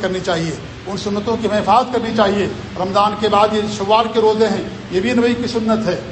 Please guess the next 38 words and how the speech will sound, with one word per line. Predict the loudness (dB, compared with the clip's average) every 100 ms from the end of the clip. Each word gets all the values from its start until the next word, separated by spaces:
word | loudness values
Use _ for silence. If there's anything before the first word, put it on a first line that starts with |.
| -12 -6
اور | 2 4 4
یہ |
سنت | 0 -2 -2 -2
کی | 0
حفاظت | 2 4 4 2 -6 -6 -4
ہمیں | 0 0
بدعات | 2 4 4 2
سے | -4
دوری | -2 0 -2
کی | 2
تعلیم | 2 4
دیتی | 2 0 2 0
ہے | 0 -4 -10 -6
کہ |
انسان | 2 4 4
بدعات | 2 2 2
سے | 0 -2
دوری | 2 2
اختیار | 2 2 2
کرے | 0 -2 -4 -10 -2
اور | -2
سنتوں | 0 -2 -2 -2 0
کو | 4 6 6 0 -10 -6
مضبوطی | -4 -2 0 0
کے | 0
ساتھ | 2 4 4
تھام | 2 4 4
لے، | 2 0 -6
کیونکہ | -4 -2 -2
سنتوں | -4 -4 -4 -4 -4
کے | 2
تھامنے | 2 2 -2
میں | -2 -4 -6 -8
انسان | -6 2 2 2 -2
کے |
لیے | 0
نجات | 4 4 4 2
ہے۔ | -2